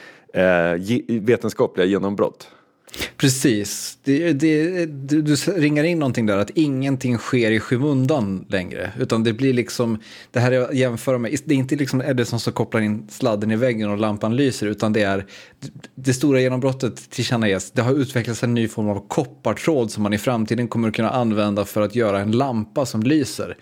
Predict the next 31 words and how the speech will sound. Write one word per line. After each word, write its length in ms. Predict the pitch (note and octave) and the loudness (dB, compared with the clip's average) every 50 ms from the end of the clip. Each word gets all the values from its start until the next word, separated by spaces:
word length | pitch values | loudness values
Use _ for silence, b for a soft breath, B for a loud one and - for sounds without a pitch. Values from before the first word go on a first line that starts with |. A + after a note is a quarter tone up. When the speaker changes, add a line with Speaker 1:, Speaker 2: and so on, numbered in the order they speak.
| B B B B B | B B B B B
Speaker 2:
Det 60 | B2 | 2
Speaker 1:
Just 160 | B2 B2 - | 2 2 2
det. 60 | - C3 | 0 0
Speaker 2:
säger 200 | - G3 D#3+ - | 0 0 0 0
liksom 280 | E3 D3+ C3 - C3+ C3 | 0 -2 -2 -2 -2 -2
inte 360 | A#2+ A2 A2+ - A2+ G#2+ G2+ - B B B B B | -2 -2 -2 0 0 0 0 -2 B B B B B
någon 420 | B C#3+ C#3+ C#3+ C#3 C3 B2 A#2+ B2 | B 2 2 2 2 2 0 0 0
någonting, 680 | B2 A#2+ A#2 A#2 A2+ A2+ A2 - D#3+ - - G2+ G2 F#2 G2 - - | 0 0 0 0 0 -2 -2 -2 -2 -2 -4 -6 -10 -10 -12 -10 -6
eh, 300 | C3 A#2 G#2+ G2+ G#2 B2 | -2 0 0 2 2 2
Speaker 1:
Nej. 380 | A#2 G2 F2+ G2+ A2+ B2 B2+ - C3 C3+ - C#3+ C3 - | 2 2 2 0 -2 -4 -4 -6 -8 -8 -8 -8 -8 -6
Speaker 2:
då 280 | - C3 B2 A2+ A2+ C#3 | -2 0 2 2 4 4
innan 300 | C3 B2 A2 A2 A2 G#2+ | 2 2 2 2 2 2
du, 240 | A2 G#2+ G#2+ - | 2 0 0 0
innan 220 | B2 A#2+ G#2+ G#2 G#2 | 0 0 2 2 2
du 80 | A2 | 0
ser 340 | G#2+ - - D3 C#3 B2+ A2+ | 0 0 0 0 0 0 0
lampan 460 | A2 A#2 A2 G2+ G2+ G2 - G2+ G#2 | 0 0 0 0 -2 -4 -4 -4 -2
tändas. 640 | G#2 - C#3+ B2 A#2+ C3+ D3 A2+ G#2+ - - - - B B B B B B B B B B B | -2 -2 -4 -2 -2 -4 -4 -4 -4 -6 -10 -14 -16 B B B B B B B B B B B
Eh, 600 | B B2 G#2+ G#2 G2+ G2+ G2+ G2+ G2+ G2+ G#2 G#2+ A2 - C3 - - _ | B 0 2 2 2 2 0 0 0 -2 -4 -4 -6 -8 -10 -12 -8 _
och 200 | - B2+ B2 C3 | -2 -2 -2 0
på 60 | C3+ | 0
samma 280 | A#2+ - C3 B2+ C3 B2+ | 0 2 2 2 2 0
sätt 200 | - C3 A#2 - | 0 -2 -2 0
då 60 | A#2 | 0
att 160 | A2 - - - - | 0 0 -2 -4 -2
om 220 | D3 C3+ B2+ C3 B2 | 0 0 0 0 0
du 60 | A#2 | 0
har 120 | G#2+ A2+ | 0 0
känt 320 | - - - A2+ A2+ A2 - | 0 0 0 0 -2 -2 0
till 300 | D#3+ D#3+ D3+ C#3+ C#3+ B2+ B B B B B B B _ _ - | 0 0 0 0 -2 -2 B B B B B B B _ _ 0
i 320 | C#3 A#2+ A2+ A2 G#2+ G2+ | 2 2 4 2 2 0